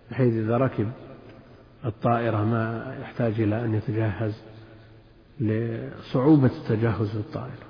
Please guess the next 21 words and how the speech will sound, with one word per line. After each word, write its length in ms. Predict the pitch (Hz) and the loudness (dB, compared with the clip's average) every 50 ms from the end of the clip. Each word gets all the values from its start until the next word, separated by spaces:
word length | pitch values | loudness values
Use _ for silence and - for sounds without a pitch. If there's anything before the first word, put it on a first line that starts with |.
| - - - - - - - - - - - - - - - - - - - | -20 -20 -20 -20 -20 -20 -20 -20 -20 -20 -20 -20 -20 -20 -20 -20 -10 0 4
إذا 160 | 165 165 175 | 6 6 6
كان 200 | 170 196 185 156 | 6 6 6 8
المراد 300 | 139 127 123 120 120 113 | 8 8 8 6 6 4
بذا-، 600 | 110 110 107 104 113 135 160 - 151 147 131 120 104 - 160 170 | 4 2 2 0 0 0 -2 -4 -4 -6 -6 -8 -8 -10 -6 -2
المراد، 400 | 147 123 123 123 127 127 117 123 | 2 2 4 4 2 2 -2 -2
كان 220 | - 135 131 135 | 0 4 4 6
المراد 380 | 135 127 117 120 127 143 147 139 | 6 6 6 6 4 4 4 2
التجهز، 680 | 131 - - 127 117 135 139 127 - 170 185 170 175 | 0 0 -2 0 2 2 2 0 0 -2 -2 -2 -2
هذا 160 | 165 160 190 | -2 -2 0
ليس 180 | 214 175 151 131 | 0 0 -2 -2
بإحرام. 440 | - 123 123 - - - 120 117 - - - - - - - - - - - - - - - - - _ - _ _ - _ _ _ _ - - | -4 -6 -6 -8 -10 -12 -12 -14 -14 -16 -20 -20 -20 -20 -20 -20 -20 -20 -20 -20 -20 -20 -20 -20 -20 _ -20 _ _ -20 _ _ _ _ -2 0
الإحرام 920 | 120 113 - 113 110 104 127 131 143 151 147 147 147 139 131 127 139 160 | 0 2 0 0 -2 0 4 6 6 8 8 8 8 6 6 8 8 10
نية 480 | 185 214 214 196 175 156 147 135 - | 10 10 10 10 10 8 8 8 6
الدخول 460 | 135 127 123 131 127 - - 143 123 | 4 4 4 2 2 2 4 4 4
في 80 | 107 117 | 4 2
النسك، 320 | 110 110 110 104 - - - - - - - - - - - - - - - - - | 0 0 0 -2 -4 -6 -12 -16 -16 -18 -18 -20 -20 -20 -20 -20 -20 -20 -20 -2 4
لا 240 | 139 143 175 202 214 | 6 8 10 10 12
ينوي 280 | 220 220 214 208 196 180 | 12 12 12 10 10 10
الدخول 360 | 156 147 160 - 165 151 127 | 10 8 6 6 6 4 4
في 80 | 123 | 6
النسك 400 | 131 131 135 143 135 - 139 123 | 6 6 6 6 6 4 2 0